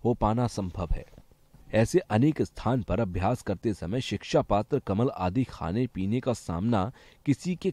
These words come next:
काम न आने वाले चीव्र पहने या फिर अपने पास कुछ भी ना चुराएं या लूटें। इसीलिए नित्यता की भावना दूर करते समय शमशान में जाकर दूसरों की गली सड़ी लाशों और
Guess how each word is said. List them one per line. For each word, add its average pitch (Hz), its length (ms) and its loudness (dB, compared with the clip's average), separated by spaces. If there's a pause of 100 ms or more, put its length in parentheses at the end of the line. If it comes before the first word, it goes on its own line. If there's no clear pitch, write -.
(140)
काम 135 360 4 (260)
न 135 240 6 (100)
आने 131 260 2
वाले 90 380 -2 (500)
चीव्र 156 340 0
पहने 101 440 0
या 120 140 2
फिर 113 360 2 (380)
अपने 120 220 2
पास 139 320 0
कुछ 127 180 0
भी 135 160 -2
ना 127 140 0
चुराएं 92 360 -2
या 127 160 4
लूटें। 107 440 -2 (1300)
इसीलिए 180 380 2
नित्यता 156 580 0
की 175 140 0
भावना 92 400 -2 (120)
दूर 147 400 2
करते 117 320 0
समय 113 300 -8
शमशान 123 460 -4
में 127 120 -2
जाकर 95 340 -4
दूसरों 113 400 -2
की 147 160 -2
गली 104 320 0
सड़ी 117 380 -2
लाशों 90 500 -2
और 120 360 2